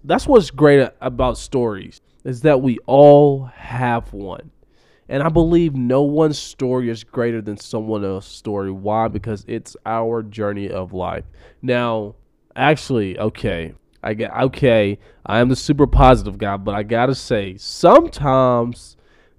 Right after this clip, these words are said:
just sometimes, someone else's story can be better than yours.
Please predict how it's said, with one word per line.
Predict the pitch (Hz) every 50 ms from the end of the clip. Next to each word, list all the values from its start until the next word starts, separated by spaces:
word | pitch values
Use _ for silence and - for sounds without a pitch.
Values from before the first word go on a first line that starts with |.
| -
just | 127 120 123 143 143 147 147 143 - - - -
sometimes, | 151 139 131 120 110 - - 123 107 104 101 92 92 92 92 90 - - - _ _ _ _ _ _ _ _
someone | - - - - - 143 151 160 160 165 170 160 151
else's | 131 127 123 117 - -
story | - - - - 110 113 113 101 98 90 90 90 -
can | - - 196 196 202 202 196
be | 185 170 175 170
better | 160 139 131 131 131 131 127 123
than | 117 113 110 107 101 95
yours. | 95 101 98 90 - - - - - - - - - -